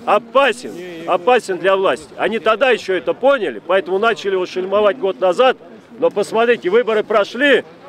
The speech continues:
но они не успокаиваются. Поэтому они понимают, что этот человек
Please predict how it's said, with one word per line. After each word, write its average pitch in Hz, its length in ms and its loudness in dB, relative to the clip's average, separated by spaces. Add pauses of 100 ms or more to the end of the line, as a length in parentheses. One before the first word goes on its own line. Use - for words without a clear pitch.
(140)
но 143 100 -2
они 214 220 2
не 233 80 -2
успокаиваются. 208 960 0
Поэтому 196 300 0
они 226 160 0
понимают, 226 540 2
что - 180 -6
этот 196 220 -4
человек 240 460 2